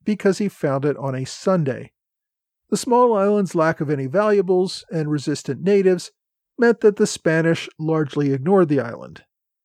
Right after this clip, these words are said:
France had laid claim to the whole string of islands in the early seventeenth century,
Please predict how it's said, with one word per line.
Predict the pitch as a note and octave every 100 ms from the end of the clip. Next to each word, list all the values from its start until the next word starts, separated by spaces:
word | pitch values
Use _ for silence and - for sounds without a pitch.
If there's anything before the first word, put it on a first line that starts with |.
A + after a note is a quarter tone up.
| _ _ _
France | - A#3+ C4 A#3 -
had | D#3+ F3+ D#3+
laid | D#3 D3 C3
claim | - A3 G#3 F#3
to | F3
the | D#3+
whole | B2+ C3+
string | - - A#3+ B3
of | F#3
islands | E3+ E3+ E3+ E3+ F3
in | F3 D3+
the | E3 D#3
early | D3 C3+ C#3
seventeenth | - D3 C3 - B2
century, | - G3+ G3 - F3 E3